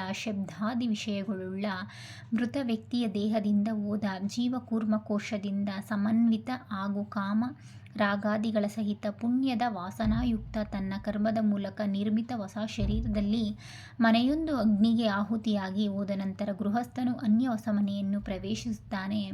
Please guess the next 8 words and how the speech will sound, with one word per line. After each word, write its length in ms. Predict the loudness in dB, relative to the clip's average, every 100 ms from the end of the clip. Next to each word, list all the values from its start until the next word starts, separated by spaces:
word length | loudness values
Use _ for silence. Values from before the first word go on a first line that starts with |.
| -8 -12 -20 -20 -2
ಪ್ರವೇಶಿಸುವಂತೆ 840 | 4 4 4 -2 -4 -2 -2 -4 -6
ಪ್ರವೇಶಿಸುತ್ತದೆ. 800 | -6 -6 -6 -6 -8 -8 -10 -10
ಹೀಗೆ 380 | -6 -4 0 2
ಮಧುರ 340 | 2 0 -2
ಶಬ್ದ 340 | -4 -4 -4 0
ಉಂಟು 300 | 2 2 2
ಮಾಡುವ 380 | 0 0 -2 -2
ಗಂಟೆಗಳ 560 | -4 -4 -2 0 0